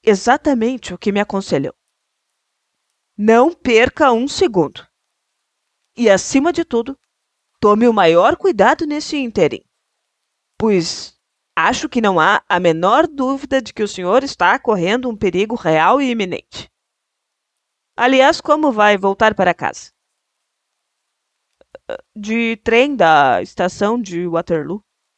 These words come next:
"Bom, ainda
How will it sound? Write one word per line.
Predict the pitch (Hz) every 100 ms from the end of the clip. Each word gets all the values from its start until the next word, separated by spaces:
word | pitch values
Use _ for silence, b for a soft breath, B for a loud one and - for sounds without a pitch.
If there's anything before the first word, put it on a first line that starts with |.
| _ _ _ _ _ _ _ _ _ _ _ -
"Bom, | 294 269 - _ _ _ _ _ _ _
ainda | - 175 320 262 196 160